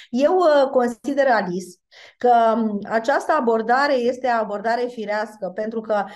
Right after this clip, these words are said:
noi suntem suflete întrupate, deci nu putem vorbi de o medicină a viitorului dacă nu includem această componentă sufletească. Și uite că medicina holistică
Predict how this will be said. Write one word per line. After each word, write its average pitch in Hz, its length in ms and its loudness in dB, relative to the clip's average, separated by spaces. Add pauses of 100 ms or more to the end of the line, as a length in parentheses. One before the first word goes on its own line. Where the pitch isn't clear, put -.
(140)
noi 294 320 2 (120)
suntem 392 320 0
suflete 311 500 -2
întrupate, 240 640 -2
deci 214 260 -4 (240)
nu 240 260 -4
putem 440 360 0
vorbi 285 280 0
de 254 100 0
o 240 40 4
medicină 226 840 -4
a 220 100 -4
viitorului 214 680 -2
dacă 220 360 -2 (100)
nu 214 140 -4
includem 214 440 -4
această 202 460 -4
componentă 196 680 -4
sufletească. 185 960 -4 (260)
Și - 220 -6
uite 381 420 2
că 247 400 2 (260)
medicina 247 540 0
holistică 247 680 -2